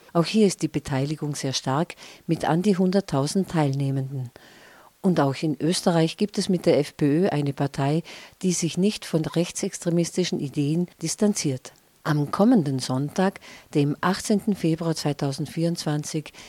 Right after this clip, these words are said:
findet auch in Vorarlberg eine Demonstration gegen rechts statt. Treffpunkt ist der Dornbirner Marktplatz um siebzehn Uhr dreißig. „Nie wieder ist jetzt.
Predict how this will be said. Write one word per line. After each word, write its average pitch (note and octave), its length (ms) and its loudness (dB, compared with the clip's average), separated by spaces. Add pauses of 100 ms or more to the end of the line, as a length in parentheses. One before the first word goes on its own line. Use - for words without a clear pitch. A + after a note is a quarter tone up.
(120)
findet F#3 340 2
auch F#3+ 220 4
in A3 100 2
Vorarlberg C#3 720 2
eine C3+ 240 0
Demonstration C3+ 840 -2
gegen C3+ 340 -4
rechts - 480 -6
statt. - 460 -4 (500)
Treffpunkt G#3+ 720 2
ist - 220 -4
der D3 200 2
Dornbirner C3 580 0
Marktplatz D#3 680 -2 (300)
um F#3+ 180 0
siebzehn F3 420 0
Uhr F#3+ 120 6
dreißig. C#3 680 -2 (440)
„Nie G#3 360 6
wieder F3+ 540 4
ist - 280 0
jetzt. - 480 0